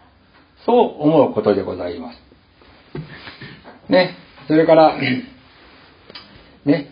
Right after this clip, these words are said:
そう思って、そう思って心配をしない生き方をする。住民検診で、がんが、胃がんが見つかったとかね、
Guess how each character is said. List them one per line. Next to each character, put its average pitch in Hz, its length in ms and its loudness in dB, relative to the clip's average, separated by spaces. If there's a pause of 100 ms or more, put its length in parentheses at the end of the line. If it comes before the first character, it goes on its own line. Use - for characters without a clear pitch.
そ 208 160 4
う - 20 4
思 254 220 4
っ - 40 -12
て、 - 240 0 (380)
そ 175 60 4
う - 100 6
思 277 220 6
っ - 20 -4
て 139 100 -2
心 190 320 0
配 180 220 4
を 170 80 2
し 147 140 2
な 160 140 0
い - 200 -8
生 - 80 -14
き - 80 -18
方 - 220 -4
を - 120 -10
す - 120 -20
る。 - 120 -16 (1700)
住 131 380 4
民 202 340 4
検 165 320 4
診 107 240 -2
で、 - 180 -4 (1600)
が 170 220 0
ん 202 80 4
が、 147 300 0 (440)
胃 160 200 2
が 190 200 6
ん 123 60 4
が 110 100 2
見 95 160 -4
つ - 120 -12
か - 120 -2
っ - 60 -8
た 101 100 -6
と - 100 -12
か - 120 -8
ね、 185 320 4